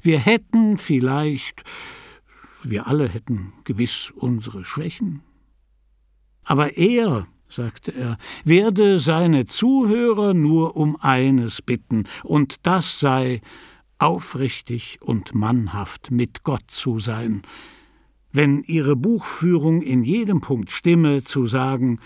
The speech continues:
„Ja, ich habe die Richtigkeit meiner Buchführung geprüft. Ich finde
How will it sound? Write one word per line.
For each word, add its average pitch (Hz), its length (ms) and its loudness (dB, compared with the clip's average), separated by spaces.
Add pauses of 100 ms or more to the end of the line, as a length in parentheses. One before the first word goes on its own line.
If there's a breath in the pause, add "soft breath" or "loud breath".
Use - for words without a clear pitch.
(280 loud breath)
„Ja, 143 560 2 (260 loud breath)
ich 123 220 -2
habe 123 200 2
die 113 160 0
Richtigkeit 127 720 -2
meiner 117 240 0
Buchführung 120 800 -2
geprüft. - 960 -4 (420 soft breath)
Ich - 220 -8
finde 127 420 2